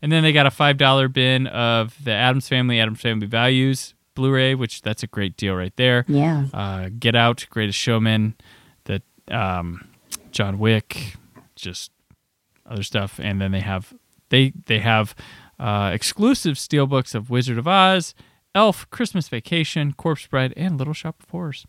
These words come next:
Speaker 2: I like their steelbooks. They're cute.
Speaker 1: Mm-hmm. The, the Wizard of Oz one's really cool. It's the, uh, Dorothy and the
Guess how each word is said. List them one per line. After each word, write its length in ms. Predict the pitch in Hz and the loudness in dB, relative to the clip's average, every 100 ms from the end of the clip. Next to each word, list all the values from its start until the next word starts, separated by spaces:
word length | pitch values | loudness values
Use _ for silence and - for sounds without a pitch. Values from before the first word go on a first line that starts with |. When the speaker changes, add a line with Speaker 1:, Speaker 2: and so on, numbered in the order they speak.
| _ _ _ _ - 285 | _ _ _ _ -6 6
Speaker 2:
I 100 | 285 | 8
like 240 | 208 190 | 8 8
their 120 | - | 2
steelbooks. 680 | 160 - - 151 - 170 - | 0 -2 -2 -2 -2 -8 -4
They're 120 | 165 | -4
cute. 400 | 156 - - 165 - _ - _ | -4 -6 -2 -2 -4 _ -20 _
Speaker 1:
Mm-hmm. 300 | 135 120 139 143 - | -4 -2 -2 -4 -2
The, 140 | 160 151 | 0 0
the 100 | 147 | 2
Wizard 280 | 233 247 | 2 2
of 80 | 156 | 2
Oz 240 | 151 170 156 | 2 2 0
one's 220 | 123 113 | -4 -4
really 200 | 120 110 | -6 -6
cool. 220 | - 131 | -4 -2
It's 160 | 113 - | -4 -4
the, 260 | 123 113 | -2 2
uh, 140 | 113 110 | 2 0
Dorothy 600 | 120 123 123 147 123 98 | 2 2 2 2 2 2
and 160 | 107 | 2
the 280 | 107 101 101 | 2 0 -2